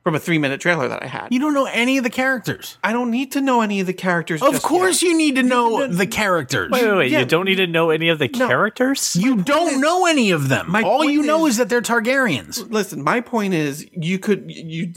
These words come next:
Speaker 1: you develop characters over season longs, not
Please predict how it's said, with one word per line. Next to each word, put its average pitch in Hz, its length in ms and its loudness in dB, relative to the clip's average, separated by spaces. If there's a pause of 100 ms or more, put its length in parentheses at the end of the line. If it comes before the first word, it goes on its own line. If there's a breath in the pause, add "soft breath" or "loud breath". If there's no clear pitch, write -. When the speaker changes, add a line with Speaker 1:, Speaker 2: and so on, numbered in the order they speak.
Speaker 1:
you 226 100 0
develop 202 360 2
characters 123 420 -2
over 95 260 -6
season 123 480 -8
longs, 117 320 -12
not 151 320 -2